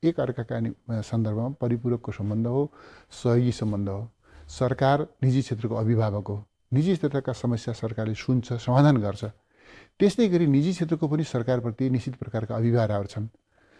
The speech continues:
सरकारलाई, अ, कानुन कार्यान्वयनमा, सरकारलाई राजस्व परिचालनमा, सरकारलाई समग्रतामा, अ, सबल, सक्षम तुल्याउने सन्दर्भमा निजी क्षेत्रको पनि, अ, रचनात्मक र सकारात्मक भूमिका, सहयोगी भूमिका हुनुपर्दछ। यस हिसाबले मैले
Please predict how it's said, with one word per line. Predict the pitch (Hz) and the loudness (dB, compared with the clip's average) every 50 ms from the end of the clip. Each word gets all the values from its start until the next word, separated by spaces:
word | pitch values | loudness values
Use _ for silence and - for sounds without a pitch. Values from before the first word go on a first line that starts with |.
| _ _ _ | _ _ _
सरकारलाई, | - - 143 135 135 - 156 165 170 170 170 180 180 175 | 0 2 2 2 4 4 4 4 6 6 6 6 4 2
अ, | 180 - - - - 123 117 120 | 0 -6 -16 -10 -6 -4 -4 -4
कानुन | 120 - _ - 135 139 147 165 180 | -4 -6 _ -2 2 4 4 4 4
कार्यान्वयनमा, | 170 - 135 127 127 135 147 160 160 143 123 117 123 - - _ _ _ _ _ _ _ _ _ _ _ | 4 2 2 2 4 4 6 6 6 4 4 2 -2 -6 -10 _ _ _ _ _ _ _ _ _ _ _
सरकारलाई | - - 135 139 139 - 160 160 160 156 143 | 0 2 2 2 2 2 0 2 2 2 2
राजस्व | 120 123 127 131 - - 127 | 2 2 0 0 -2 -2 -4
परिचालनमा, | - 123 120 120 - 156 147 147 151 135 123 123 127 143 147 - - _ _ _ | -2 0 -2 0 2 2 2 2 2 0 0 0 -2 -4 -8 -12 -20 _ _ _
सरकारलाई | - - 139 139 - 156 156 151 160 156 143 127 | -2 0 0 2 4 2 4 4 4 2 2 0
समग्रतामा, | - - - - 135 160 190 202 196 156 151 139 135 139 139 143 147 - - - - _ _ 113 | -4 -6 -4 0 0 2 2 2 0 0 2 0 2 2 2 0 -2 -4 -12 -20 -20 _ _ -6
अ, | 110 113 | -6 -6
सबल, | 110 - - 135 135 147 151 147 | -4 -2 -2 0 2 2 2 0
सक्षम | 139 - 127 123 - - 147 139 127 | 0 -2 -6 -6 -4 -2 -2 -2 0
तुल्याउने | - 127 127 127 127 127 113 | 2 2 4 4 4 2 0
सन्दर्भमा | - - 131 139 143 135 120 117 113 120 127 | 0 2 2 2 2 2 0 -2 -2 -2 -2
निजी | 127 117 120 120 117 113 | -2 -2 -2 -2 -2 -4
क्षेत्रको | 101 107 107 104 104 104 101 | -6 -8 -8 -6 -6 -4 -2
पनि, | 113 131 123 - - _ _ _ _ - _ - | -4 -4 -4 -6 -12 _ _ _ _ -18 _ -6
अ, | 110 110 120 123 - - 127 | -6 -6 -6 -8 -8 -4 -4
रचनात्मक | 131 123 - 143 147 151 - - 165 147 151 | -4 -2 0 0 0 0 0 -2 -6 -4 -4
र | 131 | -4
सकारात्मक | - - 123 110 117 117 117 127 127 120 | -2 -2 -4 -2 -2 -2 -2 -2 -4 -2
भूमिका, | 123 120 123 127 143 139 139 | 0 -2 0 0 0 -2 -4
सहयोगी | 135 - - 117 123 123 123 | -4 -4 0 2 4 4 4
भूमिका | 113 110 110 107 110 107 | 2 2 0 -2 -2 -2
हुनुपर्दछ। | 104 107 110 101 110 104 98 110 104 110 117 - | -2 -2 -2 -2 -4 -4 -4 -6 -6 -8 -6 -2
यस | 175 175 - - | -2 -2 -2 -4
हिसाबले | 131 - 139 127 135 151 165 160 - - - - - - _ 127 | -6 -4 -2 0 2 2 2 0 -2 -10 -20 -20 -20 -6 _ 2
मैले | 131 127 127 113 | 4 4 4 2